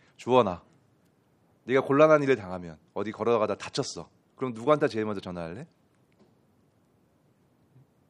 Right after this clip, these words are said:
누구한테 전화하겠어? 당연히 엄마, 아빠겠죠. 그쵸? 모르는 사람한테 전화하지 않을 거 아니에요.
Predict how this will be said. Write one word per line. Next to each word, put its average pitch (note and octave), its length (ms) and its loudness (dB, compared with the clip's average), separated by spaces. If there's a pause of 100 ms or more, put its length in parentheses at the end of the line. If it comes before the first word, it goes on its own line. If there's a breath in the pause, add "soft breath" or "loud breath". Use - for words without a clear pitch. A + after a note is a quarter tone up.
(640)
누구한테 D#3 260 -2
전화하겠어? G#2+ 540 -6 (500)
당연히 B2+ 420 -6 (1120)
엄마, A#2 240 -2
아빠겠죠. G2+ 520 -6
그쵸? C#3+ 420 -12 (2750)
모르는 F3 340 4
사람한테 F3 300 6
전화하지 C#3 300 -2
않을 G2 160 -2
거 A#2 100 -6
아니에요. F#2 400 -8